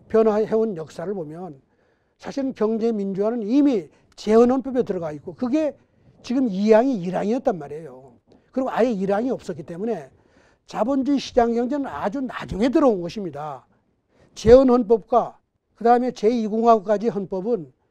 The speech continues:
시장 경제 질서에 대한 제대로 된 정의가 없었단 말이에요. 그런 거를 제삼 공화국에 들어와서 시장 경제, 자본주의 시장 경제 체제의 기본 이념을 경제조항의 제일의 주문으로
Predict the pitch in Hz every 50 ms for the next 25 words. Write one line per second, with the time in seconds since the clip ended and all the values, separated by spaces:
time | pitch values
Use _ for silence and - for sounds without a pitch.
0 | _ _ _ _ _ _ - - - 247 208 277 269 262 262 226 240 247 254 247
1 | 220 247 - - 233 220 - - 247 226 226 208 254 269 254 - - 226 220 190
2 | 240 233 233 226 196 233 254 285 277 247 - _ _ _ _ _ _ _ - -
3 | 254 247 240 254 269 208 147 147 - 185 - 175 160 160 156 160 202 202 165 143
4 | 131 _ _ _ _ _ _ _ _ _ _ _ - 254 277 269 247 240 254 285
5 | 294 262 - - 220 240 262 247 240 - - 233 247 226 208 214 208 214 196 190
6 | 180 214 202 170 180 180 180 170 165 147 233 247 247 240 _ _ _ _ _ _
7 | - - - - 240 214 208 202 185 196 196 196 185 202 214 220 - _ - -
8 | 165 180 202 202 202 190 - - 214 196 202 190 202 202 202 196 185 - - 220
9 | 190 175 208 214 240 247 233 _ _ _ _ _ - - 254 240 262 247 214 175
10 | 170 175 185 196 214 254 269 254 - _ _ _ _ _ _ _ _ - 220 226
11 | 226 214 214 180 214 214 214 220 220 208 214 - - 233 240 233 208 202 202 226
12 | 269 285 285 285 277 269 - - 247 233 233 220 208 202 208 233 262 277 262